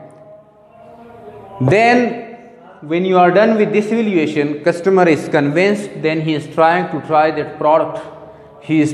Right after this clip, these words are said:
trying the product on trial basis for a specific period of time. When the trial period is having good effects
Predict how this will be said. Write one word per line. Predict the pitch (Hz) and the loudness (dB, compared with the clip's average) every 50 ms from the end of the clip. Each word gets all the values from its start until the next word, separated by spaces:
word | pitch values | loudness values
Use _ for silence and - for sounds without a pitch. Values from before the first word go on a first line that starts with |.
| - | 0
trying | - 151 147 151 165 180 180 | 0 2 4 4 4 2 2
the | 185 | 0
product | 180 - 170 147 143 143 143 - | 0 2 4 4 4 4 2 0
on | 139 127 127 - | -2 -4 -4 -4
trial | - 147 139 139 151 151 147 - | -2 0 2 2 2 2 0 -2
basis | 135 135 135 143 135 - - | -4 -6 -6 -8 -10 -10 -6
for | - 127 120 113 | -4 -2 -2 -2
a | |
specific | - - - - - - - - - - - | -4 -6 -10 -10 -10 -8 -8 -8 -8 -8 -4
period | - 135 123 123 120 | -2 0 0 2 0
of | 120 117 - | 0 -2 0
time. | - 127 110 98 85 87 - - - - - - - - - - - - - - _ - - - - - - | 0 0 0 0 -2 -6 -10 -14 -16 -18 -18 -20 -20 -20 -20 -20 -20 -20 -20 -20 _ -20 -20 -20 -16 -10 -6
When | 120 127 156 185 214 233 247 254 240 - - - - - - - - - - - - - - - - - - - | 0 2 4 4 6 4 4 2 0 -2 -6 -10 -14 -16 -20 -20 -20 -20 -20 -20 -20 -20 -20 -20 -20 -20 -8 -4
the | 131 135 | -4 -4
trial | 131 131 165 180 185 196 214 202 - | -2 0 2 4 4 4 2 2 2
period | 196 185 175 180 180 175 175 | 2 2 4 4 2 2 2
is | 151 147 131 - - - - - - - - - - - - - _ - - _ _ _ _ _ - - - - | 0 0 -2 -4 -8 -14 -16 -18 -20 -20 -20 -20 -20 -20 -20 -20 _ -20 -20 _ _ _ _ _ -20 -20 -6 0
having | 156 147 151 151 143 135 | 2 4 4 4 4 4
good | 143 180 190 190 | 4 6 6 6
effects | 170 - - 196 - - - - - - - - | 4 4 2 0 -2 -2 -6 -12 -12 -14 -16 -20